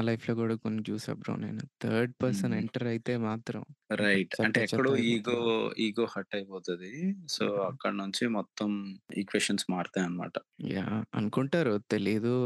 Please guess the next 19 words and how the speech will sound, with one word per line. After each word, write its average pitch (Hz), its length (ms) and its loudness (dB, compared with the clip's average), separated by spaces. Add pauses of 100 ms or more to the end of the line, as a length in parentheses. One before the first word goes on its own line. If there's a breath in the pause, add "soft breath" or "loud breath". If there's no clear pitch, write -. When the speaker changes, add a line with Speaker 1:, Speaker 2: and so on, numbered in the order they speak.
Speaker 1:
అని, 113 220 0 (100)
but 113 280 -2
eventually 113 480 -2
they 110 140 -2
gonna 107 240 -4
find 104 300 -8
out 113 200 -4 (640)
one 113 220 4
way 117 180 4
or 104 160 2
the 110 160 -2
other. - 280 -4 (200)
Speaker 2:
రైట్. 107 400 4
రైట్. 113 300 4
Speaker 1:
వాళ్ళకెందుకు 113 180 2
చెప్పావు 110 340 2
అనే 107 200 0
టాపిక్ 107 380 -4
వస్తది. - 380 -6